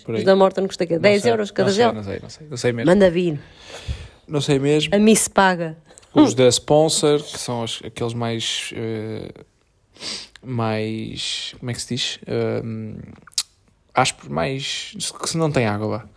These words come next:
Speaker 1: Eh, há muitas marcas boas. Agora, Hot. Agora depende do teu gosto. Cri, cri.
Speaker 2: <laughs> Há muitas marcas boas, muitas marcas boas.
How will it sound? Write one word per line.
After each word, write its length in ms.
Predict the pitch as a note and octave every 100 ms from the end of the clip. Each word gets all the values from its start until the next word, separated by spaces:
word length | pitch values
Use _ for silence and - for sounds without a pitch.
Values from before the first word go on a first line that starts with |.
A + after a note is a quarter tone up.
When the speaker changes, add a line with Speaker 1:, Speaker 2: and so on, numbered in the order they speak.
| - - - - - - - - - - - -
Speaker 1:
Eh, 720 | - C3 B2+ B2 A#2+ A#2+ A#2
há 80 | -
muitas 260 | F3 G#3+ D3
marcas 300 | C3 A2+ A2+
boas. 340 | A2 G2 - - _ _ -
Agora, 420 | A#2+ A2 A2 - -
Hot. 440 | B2 D3 - - _ _ _ _ _ _ _ _ _ _ _ _ _ _ _ _ _ - -
Agora 160 | B2
depende 200 | B2 D#3 E3
do 40 |
teu 160 | - A3
gosto. 320 | D3+ - - _ _ - - - - - _ _ _ _ _ _ _ _ _ _ _ _ _ _ _ - _ _ _
Cri, 160 | - C#4
cri. 320 | - C#4 C4 _
Speaker 2:
<laughs> 1300 | - D4+ C#4 C#4 - C#4 B3+ C4+ - - - - -
Há 100 | A3+
muitas 260 | G#3 C4 A#3
marcas 360 | G#3+ B3 C4
boas, 260 | G3 G#3+ A3+
muitas 220 | G#3+ G#3
marcas 400 | - G#3 G3+ G3+
boas. 340 | G3+ G2 -